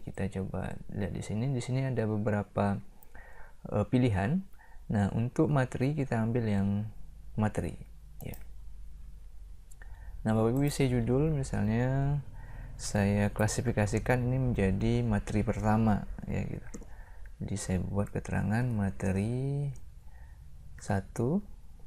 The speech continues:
ya, konsep nilai mutlak. Nah,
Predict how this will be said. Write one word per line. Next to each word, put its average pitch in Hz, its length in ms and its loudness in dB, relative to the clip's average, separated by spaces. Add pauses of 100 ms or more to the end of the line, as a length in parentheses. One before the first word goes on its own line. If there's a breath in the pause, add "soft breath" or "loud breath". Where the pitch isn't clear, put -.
(880)
ya, - 240 -2 (2250 loud breath)
konsep 110 800 0 (1500)
nilai 104 960 0 (480)
mutlak. 104 720 -2 (1040)
Nah, - 240 -4